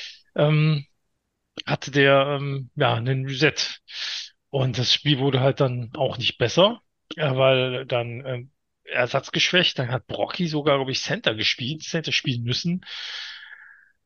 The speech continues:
Ja, irgendwann war das Spiel dann mal vorbei. Die Kollegen, die den anderen dann abgeholt haben, haben uns, äh, Krankenhaus gebracht und, ähm,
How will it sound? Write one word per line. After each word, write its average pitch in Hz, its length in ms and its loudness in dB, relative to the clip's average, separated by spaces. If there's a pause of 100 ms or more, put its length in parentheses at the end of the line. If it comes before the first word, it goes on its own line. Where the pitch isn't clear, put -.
(160)
Ja, 135 220 6
irgendwann 147 440 6
war 143 80 8
das 135 120 6
Spiel 160 160 2
dann 139 120 4
mal 127 140 2
vorbei. 131 520 2 (1160)
Die 139 100 -4
Kollegen, 139 420 2
die 123 160 2
den 123 160 2
anderen 123 280 0
dann 117 160 0
abgeholt 123 440 -2
haben, 120 280 0
haben 117 220 -6
uns, 110 280 -10
äh, 107 240 -4
Krankenhaus 117 540 -6
gebracht 123 460 -2
und, 110 360 -4
ähm, 95 360 -4